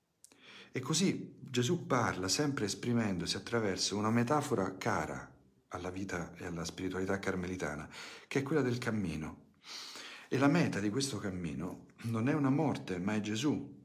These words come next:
Non può essere un evento, eh, un fato, un destino ineluttabile. La meta di un cammino è una persona.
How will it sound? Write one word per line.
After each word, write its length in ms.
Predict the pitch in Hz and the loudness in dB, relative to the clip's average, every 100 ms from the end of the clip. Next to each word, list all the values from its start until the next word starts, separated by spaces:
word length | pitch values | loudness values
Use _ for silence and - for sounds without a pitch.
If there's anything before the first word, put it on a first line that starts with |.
| _ _ _ _ _ _ _ _ _ - | _ _ _ _ _ _ _ _ _ -2
Non 180 | 160 | -2
può 160 | - 147 | 2 4
essere 440 | 175 - 101 87 - | 6 4 4 0 -2
un 160 | 110 | -2
evento, 760 | 101 98 92 82 82 80 80 - - _ _ _ _ _ _ - - | 0 0 0 -2 -4 -8 -8 -14 -20 _ _ _ _ _ _ -20 -8
eh, 240 | 113 104 98 | -4 -2 0
un 180 | 110 117 | 2 2
fato, 580 | - 113 101 - 92 123 | 4 4 4 2 0 2
un 160 | 123 | 4
destino 420 | 123 120 - 123 113 | 6 6 6 4 4
ineluttabile. 1000 | 110 107 92 - 95 80 80 80 - - _ _ _ _ - - | 4 0 -2 -2 -2 -2 -6 -6 -10 -16 _ _ _ _ -10 0
La 180 | 123 135 | 4 6
meta 320 | 170 - 90 | 6 4 2
di 100 | 117 | 2
un 100 | 120 | 2
cammino 560 | 120 120 101 87 82 - | 0 0 0 -2 -4 -2
è 80 | |
una 200 | 143 143 | 0 0
persona. 720 | 139 127 - 147 92 85 85 | 0 2 2 2 0 -2 -8